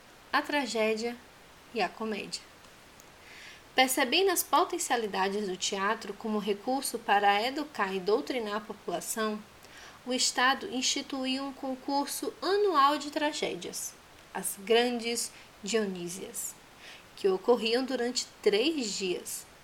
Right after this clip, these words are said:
Cada dia eram apresentadas quatro peças de um mesmo autor, três tragédias,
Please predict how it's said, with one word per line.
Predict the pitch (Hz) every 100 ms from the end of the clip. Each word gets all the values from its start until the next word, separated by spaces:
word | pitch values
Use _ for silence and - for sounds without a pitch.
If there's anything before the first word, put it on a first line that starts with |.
| - - - -
Cada | 320 392 262
dia | 185 185 226 202 -
eram | - 240 262
apresentadas | 247 233 220 202 185 214 196 190 190 - -
quatro | 277 254 302 339 - 311 -
peças | 185 190 - 214 214 -
de | 208
um | 214
mesmo | 185 190 254 330
autor, | 381 392 - 370 175 - - - - - - - - -
três | 214 233 285 -
tragédias, | - 302 302 202 - 170 190 - -